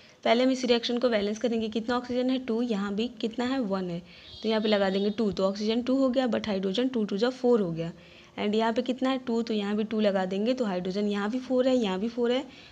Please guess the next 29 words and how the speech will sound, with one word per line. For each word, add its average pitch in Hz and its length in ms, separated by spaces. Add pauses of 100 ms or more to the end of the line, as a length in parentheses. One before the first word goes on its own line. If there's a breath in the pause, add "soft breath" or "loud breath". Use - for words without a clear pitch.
(120)
ऑक्सीजन 233 400
यहाँ 233 180
पे 208 120
टू 220 180
है, 254 200
ऑक्सीजन 214 360
यहाँ 185 180
पे 269 160
टू 277 200
है। 185 220 (560 loud breath)
अब 240 140
इन 262 220
दोनों 269 240
को 277 120
हम 269 100
क्या 262 160
बोलेंगे? 262 400
इन 220 220
दोनों 214 220
को 220 100
हम 214 140
बोलेंगे 196 360
रिएक्टेंट्स। 185 760 (3250)
And 226 180
इसको 254 220
हम 277 160
क्या 277 160
बोलेंगे? 277 380
प्रोडक्ट। 190 600